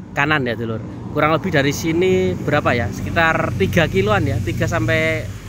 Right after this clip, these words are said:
empat kiloan ya. Oke, dulur ya, kita mulai perjalanan dari sini ya. Dari Alfamart Oran Aren menuju Lapangan Ampel Gading, tempat ceksonya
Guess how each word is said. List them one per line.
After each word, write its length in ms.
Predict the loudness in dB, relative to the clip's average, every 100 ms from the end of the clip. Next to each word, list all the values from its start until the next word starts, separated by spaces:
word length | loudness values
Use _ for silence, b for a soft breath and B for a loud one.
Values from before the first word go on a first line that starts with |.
| -6
empat 160 | -4
kiloan 240 | -4 -4 -2
ya. 200 | -4 -4 -6 -8 -8 -8 -4
Oke, 160 | -2 2
dulur 160 | 4
ya, 80 | 2
kita 240 | 0 0 0
mulai 320 | 0 0 -2
perjalanan 560 | -4 -4 -2 -2 -2
dari 240 | -2 -4 -4
sini 160 | -4
ya. 160 | -4 -6 -8 -14 -14 -14 -14 -14 -16 -14 -14 -14 -16 -16 -16 -16 -16 -16 -16 -16 -16 -16 -14 -16 -16 -16 -16 -16 -16 -10
Dari 240 | -6 -2
Alfamart 480 | -2 -2 -2 -2 -2
Oran 160 | -2 -2
Aren 320 | 0 0 0
menuju 560 | -2 -4 -4 -2 -2 -2
Lapangan 400 | -6 -6 -6 -6
Ampel 160 | -8
Gading, 480 | -10 -6 -6 -8 -10
tempat 400 | -10 -6 -6 -6
ceksonya 480 | -8 -6 -6 -4